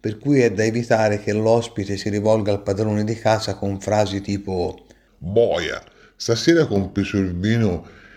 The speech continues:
Speaker 2: a Dippoino ti siamo stati passa cento euro a testa, eh.»
Speaker 1: o che il padrone di casa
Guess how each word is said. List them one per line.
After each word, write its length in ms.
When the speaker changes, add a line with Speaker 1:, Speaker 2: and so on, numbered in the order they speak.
Speaker 2:
a 120
Dippoino 600
ti 100
siamo 320
stati 420
passa 520
cento 580
euro 220
a 60
testa, 800
eh.» 160
Speaker 1:
o 180
che 120
il 100
padrone 420
di 140
casa 480